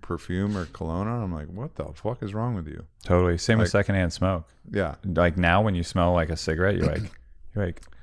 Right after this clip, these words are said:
Speaker 2: "Who is smoking?"
Speaker 1: <laughs> Right.
Speaker 2: People still do that. Like, you, like, lose your mind. Like, "Whoa, that smells terribly offensive, sir."
Speaker 1: Oh, yeah.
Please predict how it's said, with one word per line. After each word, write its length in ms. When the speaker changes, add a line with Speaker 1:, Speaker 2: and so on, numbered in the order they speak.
Speaker 2:
"Who 280
is 220
smoking?" 1000
Speaker 1:
<laughs> 20
Right. 420
Speaker 2:
People 240
still 240
do 240
that. 180
Like, 140
you, 120
like, 200
lose 260
your 120
mind. 300
Like, 160
"Whoa, 240
that 200
smells 460
terribly 480
offensive, 600
sir." 380
Speaker 1:
Oh, 80
yeah. 360